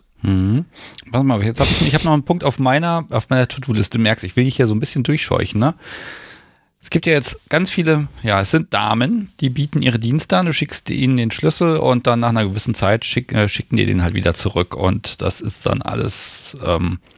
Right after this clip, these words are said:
ist halt ein Spiel, ist ein Findom-Spiel. Ähm, und da ist einfach so, da hab ich so die Überlegung, ne, diese, dieser, dieser Realismus dahinter. Kann das stimmen?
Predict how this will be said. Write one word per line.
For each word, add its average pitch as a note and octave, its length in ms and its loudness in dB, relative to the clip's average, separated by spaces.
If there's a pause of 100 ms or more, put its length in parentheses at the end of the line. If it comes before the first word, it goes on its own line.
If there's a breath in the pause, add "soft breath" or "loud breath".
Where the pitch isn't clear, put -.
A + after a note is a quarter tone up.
(180)
ist D3 220 0
halt C3 180 0
ein A2 80 2
Spiel, G#2 380 0
ist G2+ 280 -4
ein - 60 -4
Findom-Spiel. G2+ 800 0 (600 loud breath)
Ähm, G2+ 360 2 (720 soft breath)
und A2+ 200 2
da G2+ 220 2
ist - 240 -4
einfach A#2 220 0
so, A2+ 180 2
da G#2 240 -4 (260)
hab G2 160 -8
ich - 140 -4
so B2+ 80 2
die A#2 100 -2
Überlegung, A#2 380 0
ne, A#2 140 2
diese, A#2 240 -2
dieser, G#2 320 0
dieser G2+ 280 0
Realismus G#2 600 0
dahinter. G2+ 520 0 (500 loud breath)
Kann B2 240 0
das B2 180 2
stimmen? F#3 480 0